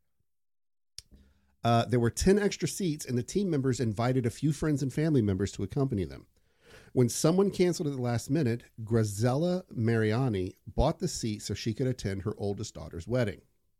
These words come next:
Now, the aircraft departed Carrasco International Airport on October twelfth, nineteen seventy-two, but a storm front over the Andes forced them to stop overnight in Mendoza, Argentina.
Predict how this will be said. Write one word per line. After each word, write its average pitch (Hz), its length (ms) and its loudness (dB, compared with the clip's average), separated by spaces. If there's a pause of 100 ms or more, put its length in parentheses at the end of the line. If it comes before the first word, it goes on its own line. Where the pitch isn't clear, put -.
(880)
Now, 120 80 0
the 131 120 -2
aircraft 196 440 0
departed 143 640 6 (280)
Carrasco 120 680 0
International 120 600 -2
Airport 98 500 0
on 98 220 -4
October 123 520 -2
twelfth, 117 500 -4
nineteen 104 380 -4
seventy-two, 101 840 -4 (640)
but 127 120 4
a 123 40 2
storm 196 420 2
front 107 320 -2
over 110 180 0
the 120 260 -2
Andes 104 420 -4
forced 151 400 -2
them 147 140 0
to 139 60 -6
stop 123 420 -6
overnight 104 580 -2
in 101 140 -2
Mendoza, 110 640 0
Argentina. 104 680 -4